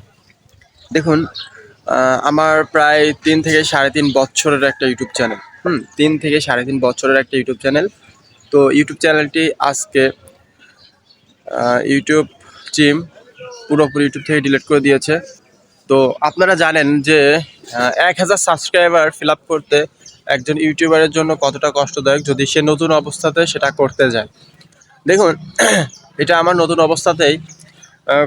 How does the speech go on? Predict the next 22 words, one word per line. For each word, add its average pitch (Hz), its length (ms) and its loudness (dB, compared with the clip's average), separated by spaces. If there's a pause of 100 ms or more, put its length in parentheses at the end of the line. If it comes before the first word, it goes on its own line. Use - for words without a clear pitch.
করতে 160 320 0
গিয়ে, 160 380 4
আহ, 135 720 -4 (300)
অনেক 180 260 2 (140)
পরিশ্রম 175 340 0
করতে 170 260 2
হয়েছে। 170 360 0 (1000)
আর 127 460 0 (420)
আমার 151 360 2
YouTube-এ 156 560 2 (240)
তেরোশো 165 680 2
সত্তর 160 400 0
plus 160 180 0
সাবস্ক্রাইবার 135 580 -2
ছিল। 123 260 -4 (840)
তো 135 80 -2
তেরোশো 147 380 0
সত্তর 156 300 0
plus 160 160 2
সাবস্ক্রাইবার 156 580 0
বুঝতে 143 300 -2
পারছেন, 147 400 0